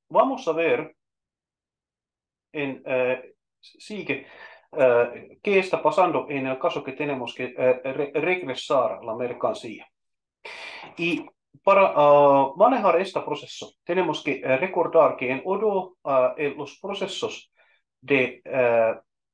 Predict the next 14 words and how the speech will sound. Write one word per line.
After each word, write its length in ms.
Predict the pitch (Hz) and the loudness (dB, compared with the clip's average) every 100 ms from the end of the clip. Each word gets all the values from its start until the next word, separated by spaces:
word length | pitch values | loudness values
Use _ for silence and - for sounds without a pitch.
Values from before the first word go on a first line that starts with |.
| _ - | _ -6
de 460 | 135 127 - 131 | -2 -2 -2 -4
regreso 440 | 165 196 160 - 120 | -4 -4 -6 -10 -8
de 100 | 123 | -4
mercancía 640 | 147 143 123 - 120 113 | -4 -4 -6 -4 -6 -6
tiene 460 | 135 123 123 - - _ _ - | -4 -4 -4 -6 -16 _ _ -12
dos 520 | 180 180 156 - - | -2 0 0 -2 -10
importantes, 840 | 143 127 120 120 110 - - - - | -8 -6 -6 -6 -8 -12 -20 -14 -8
eh, 640 | 110 107 101 - 113 107 | -4 -2 -4 -8 -14 -14
son 380 | - 156 143 135 | -4 -2 -2 -4
dos 320 | 180 180 - | -2 0 0
diferentes 500 | 147 139 127 - 123 | -4 -4 -4 -6 -4
pa-, 240 | - 165 - | 4 4 4
eh, 180 | 127 - | -2 2
pasos. 500 | 170 160 139 - - | 4 4 2 -8 -18